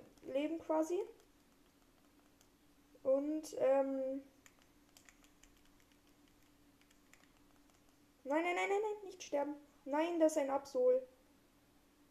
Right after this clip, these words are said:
Das ist ein Absol. Das Absol ist sehr stark. Das hat den Macho Mai gerade gekillt. Okay, ich regeneriere kurz. Ja, das stimmt. Ich kann ja auch Y ansetzen.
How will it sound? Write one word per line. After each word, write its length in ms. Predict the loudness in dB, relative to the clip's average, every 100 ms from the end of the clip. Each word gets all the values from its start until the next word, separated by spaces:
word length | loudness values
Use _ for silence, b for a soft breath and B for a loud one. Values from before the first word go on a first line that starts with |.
| _ _ _ _ -20 _ _ _ _ _ _ -4
Das 120 | -2
ist 60 |
ein 120 | 0 0
Absol. 500 | -2 -2 4 6 4 -2
Das 160 | -14 -10
Absol 300 | -10 -6 -6
ist 220 | -6 -10 b b b
sehr 100 | 0
stark. 260 | 2 2 -2
Das 180 | -2 -2
hat 180 | -6 -6 b b b _ -8
den 220 | -8 -6
Macho 300 | -8 -8 -10
Mai 220 | -8 -12
gerade 260 | -8 -6 -6
gekillt. 500 | -8 -10 -6 -6 -8 -20 b b b b b _ _ _ _ _ _ _ _ _ _ _ _ _
Okay, 140 | -20 -20
ich 180 | -8 -2
regeneriere 560 | 0 2 0 0 -2
kurz. 380 | 0 0 0 -2
Ja, 220 | -4 2
das 200 | 2 0
stimmt. 220 | -10 -10 -12
Ich 120 | -8
kann 140 | -4
ja 80 | -4
auch 80 | -4
Y 440 | -12 -12 -10 -10 -10
ansetzen. 440 | -10 -10 -10 -14